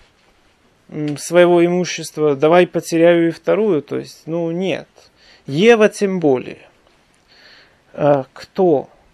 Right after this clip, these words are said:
А, некоторые говорят, что были еще братья и сестры.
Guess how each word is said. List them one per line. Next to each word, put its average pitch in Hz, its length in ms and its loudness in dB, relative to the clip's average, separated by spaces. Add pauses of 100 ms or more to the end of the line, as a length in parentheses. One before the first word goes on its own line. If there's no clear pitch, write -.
(540)
А, 127 260 -4
некоторые 190 540 2
говорят, 175 240 6
что 170 200 -4
были 208 280 4
еще 190 400 0
братья 143 540 0
и 127 80 -4
сестры. - 680 -14